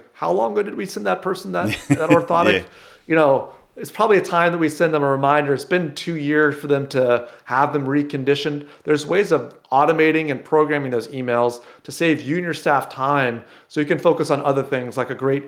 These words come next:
Speaker 1: in-clinic patient experience. Um, obviously, there's some aspects of personalization and be authentic that are important for certain types of emails, but we'll get into more of these tactical recall,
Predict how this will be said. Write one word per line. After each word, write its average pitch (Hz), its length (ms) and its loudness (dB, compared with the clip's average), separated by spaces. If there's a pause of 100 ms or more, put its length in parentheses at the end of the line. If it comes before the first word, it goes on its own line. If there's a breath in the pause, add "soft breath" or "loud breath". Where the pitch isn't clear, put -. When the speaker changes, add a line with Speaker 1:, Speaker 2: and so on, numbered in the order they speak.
Speaker 1:
in-clinic 135 520 -8
patient 131 320 -6
experience. 131 600 -4 (340 loud breath)
Um, 127 360 -2
obviously, 160 480 -2 (320)
there's 151 160 -6
some 175 140 0
aspects 160 480 0
of 131 240 2
personalization 139 920 -2 (220 loud breath)
and 123 120 -10
be 135 120 -2
authentic 139 560 -2
that 135 100 0
are 120 60 2
important 151 360 -2
for 120 120 -6
certain 160 220 -10
types 156 260 0
of 160 80 -4
emails, 180 360 -2
but 131 260 0 (220 loud breath)
we'll 165 140 2
get 202 120 4
into 190 200 -2
more 147 240 4
of 143 100 -2
these 131 300 -4 (260 loud breath)
tactical 127 720 0
recall, 127 800 2